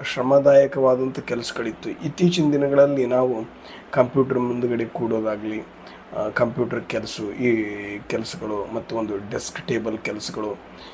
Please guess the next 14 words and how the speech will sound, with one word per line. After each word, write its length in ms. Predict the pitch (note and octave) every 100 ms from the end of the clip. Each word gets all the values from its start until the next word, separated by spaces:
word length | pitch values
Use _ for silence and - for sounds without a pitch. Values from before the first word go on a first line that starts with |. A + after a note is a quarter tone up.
| - C#3+
ಈ 40 |
ಕ್ಲರ್ಕಿಕಲ್ 760 | - B2+ A#2+ - B2 - A2+ G#2+
ಜಾಬ್ಸು, 520 | A2 G#2 - - G2+
ಈ, 340 | E2+ D#3 D3
ಈ 40 | D3+
ಥರದ್ದು 340 | D#3+ D#3+ D3+
ಕುಂತ್ಕೊಂಡು 520 | - F3 F3 F#3+ F#3+
ಕೆಲಸ 280 | F3 D3+ -
ಮಾಡೋದು, 680 | D3 C#3 C#3+ D3 A#2+ - - - - -
ಆ, 280 | A2 G#2+ G2
ಇತ್ತೀಚಿನ 580 | D2+ B2+ C#3+ D3+ D#3 C3+
ದಿನಗಳಲ್ಲಿ 480 | C3 B2 B2+ C#3 C#3 G#2+
ಜಾಸ್ತಿ 380 | B2 B2+ - C#3
ಆಗಿದೆ. 340 | A#2 G#2+ G2+